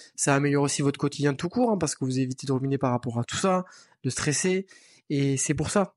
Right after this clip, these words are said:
c'est hyper important. Et, hum, aussi de déculpabiliser, parce que, euh, accepter son corps,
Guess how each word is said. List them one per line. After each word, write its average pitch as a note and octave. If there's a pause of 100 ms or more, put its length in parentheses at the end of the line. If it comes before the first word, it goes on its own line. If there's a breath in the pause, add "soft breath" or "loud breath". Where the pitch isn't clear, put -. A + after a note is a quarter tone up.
(140)
c'est -
hyper D3
important. F3 (400 soft breath)
Et, C#3+
hum, C3+ (260)
aussi G#3+ (160)
de C#3+
déculpabiliser, F3
parce D3
que, D3+ (240)
euh, C3 (800)
accepter F#3
son E3+
corps, F#3+